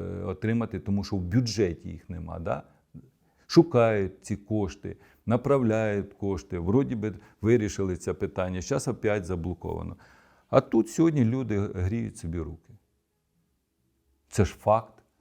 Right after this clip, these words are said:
І що мер про це не знає? Знає. А депутати знають? Знають. А керівники районів знають? Знають і гризуться по цьому питанню.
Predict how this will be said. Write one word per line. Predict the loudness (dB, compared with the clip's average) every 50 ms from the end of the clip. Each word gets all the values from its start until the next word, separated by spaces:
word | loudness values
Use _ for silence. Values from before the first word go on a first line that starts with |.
| _ _ _ -6
І | -6
що | -6 -2 -2 0
мер | 0 0 -2 -2 -2
про | -4 -6 -4
це | -4 -4 -4
не | -4 -4
знає? | -6 -6 -8 -8 -8 -8 -12 -14 -14
Знає. | -12 -12 -10 -8 -6 -4 -4 -4 -6 -8 -12 -16 -20 _ _ _ _ _ _ _ _ _ _ _
А | 0 0
депутати | 2 2 2 2 0 0 4 4 4 4 4 0 -6 -6 -6 -8 -10 -12 -14 -16 -16 -14
знають? | -12 -6 -2 0 0 0 0 -4 -6 -8 _ _ _ -12
Знають. | -10 -8 -2 0 0 0 0 -2 -4 -8 -10 -12 -16 _ _ _ _ _ _ _ 0
А | 0 0 2
керівники | 4 4 4 4 4 2 2 0 -2 -2 0 2 2 4
районів | 4 2 0 0 -2 -2 -2 -4 -4 -6 -8
знають? | -4 -2 0 0 0 -2 -2 -4 -6 -6 -10
Знають | -10 -4 -4 -2 -2 -2 -4 -6 -10 -8
і | -6 -4 -2
гризуться | 0 0 0 0 -2 -2 -6 -6 -6 -8 -12 -16
по | -14 -12 -14
цьому | -14 -10 -10 -10 -10 -10
питанню. | -10 -14 -16 -14 -14 -14 -14 -14 -16